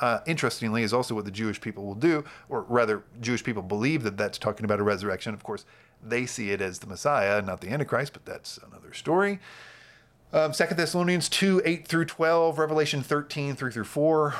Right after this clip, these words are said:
Revelation thirteen, twelve, Revelation thirteen fourteen, Revelation seventeen eight and eleven all say that the Antichrist will die and resurrect from the dead. If you need to, you can believe that the, he just pretends to die and resurrect from the dead.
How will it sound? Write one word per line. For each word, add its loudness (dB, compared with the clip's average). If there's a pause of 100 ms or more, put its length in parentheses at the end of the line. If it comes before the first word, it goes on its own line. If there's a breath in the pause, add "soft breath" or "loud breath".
Revelation 2
thirteen, -2
twelve, 4
Revelation 0
thirteen -4
fourteen, 0
Revelation 2
seventeen -2
eight -4
and -6
eleven 2
all 2 (200 loud breath)
say 0
that -6
the 2
Antichrist -2
will -2
die 2
and 0
resurrect -2
from -8
the -2
dead. 2 (260 loud breath)
If 0
you 0
need 2
to, 4
you 2
can 0
believe 2
that -2
the, 0
he -4
just -4
pretends -2
to -4
die 4
and 0
resurrect 2
from -2
the -2
dead. 2